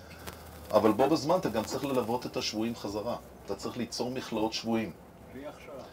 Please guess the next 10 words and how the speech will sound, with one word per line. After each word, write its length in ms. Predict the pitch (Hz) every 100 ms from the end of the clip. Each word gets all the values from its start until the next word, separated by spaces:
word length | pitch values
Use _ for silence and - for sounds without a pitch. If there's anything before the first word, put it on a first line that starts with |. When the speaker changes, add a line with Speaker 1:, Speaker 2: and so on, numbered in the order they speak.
| - -
Speaker 1:
אתה 120 | 113
צריך 640 | - - 110 139 - - - -
להכיל, 640 | 117 117 - - 156 104 90
להשקות, 840 | 113 117 - - - 175 - - -
אתה 180 | 117 -
צריך 260 | - 156 147
לה-, 180 | 143 135 -
להחזיר 480 | 120 120 123 120 151
אותם 240 | - 135
אחורה. 520 | 127 - 147 - 90